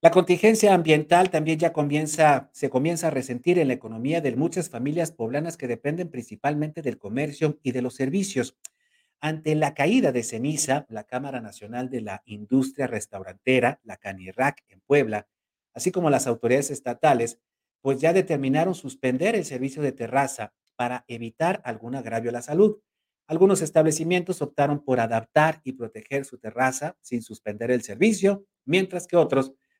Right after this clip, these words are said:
pues, debieron cerrar por completo el área. Hay que recordar también que las clases, la suspensión de clases, pues, disminuyen mucho la movilidad y con ello la llegada de clientes a los comercios que ya resienten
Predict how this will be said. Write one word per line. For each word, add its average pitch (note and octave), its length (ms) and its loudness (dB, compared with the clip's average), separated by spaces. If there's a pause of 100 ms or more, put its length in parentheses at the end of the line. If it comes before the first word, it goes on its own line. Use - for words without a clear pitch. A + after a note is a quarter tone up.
(120)
pues, A#2 260 2
debieron A#2+ 400 2
cerrar A2+ 400 -4
por A2+ 200 0
completo A2 720 -4
el G2+ 300 -10
área. A#2 340 0 (520)
Hay E3 80 -12
que D#3 100 0
recordar C#3+ 460 4
también C#3+ 260 0
que C3+ 100 -4
las B2 200 -2
clases, C3+ 640 0
la A2 80 -14
suspensión A#2 500 -4
de C3 120 2
clases, B2+ 300 -2
pues, A#2 220 -4
disminuyen A#2+ 760 0
mucho C3 240 -4
la A2+ 80 -8
movilidad G#2 720 -4
y B2+ 160 -2
con A2 240 -10
ello B2+ 440 2 (360)
la A2+ 140 -8
llegada C3 300 0
de C3 140 -4
clientes D#3 420 -4
a A#2 40 -18
los A2 140 -14
comercios B2+ 600 -2
que G2+ 180 -14
ya D3 160 -8
resienten F3 580 -10